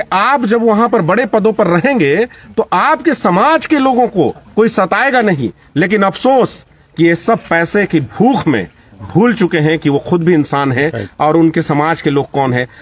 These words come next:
Speaker 1: और इतने सालों के बाद आजादी के, आप मुझे ये बताइए,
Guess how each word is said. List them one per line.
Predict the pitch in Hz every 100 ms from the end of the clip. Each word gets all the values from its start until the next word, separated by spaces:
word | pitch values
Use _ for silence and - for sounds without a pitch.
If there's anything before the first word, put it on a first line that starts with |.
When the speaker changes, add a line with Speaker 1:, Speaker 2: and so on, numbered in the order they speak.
| -
Speaker 1:
और | 294 277
इतने | 233 208 302 339 339
सालों | 214 240 285
के | - 254
बाद | 156 - 247 294
आजादी | 240 196 175 170
के, | 165 107 - _ -
आप | 240 285
मुझे | 269 233 269
ये | 196 294
बताइए, | 240 208 190 170 202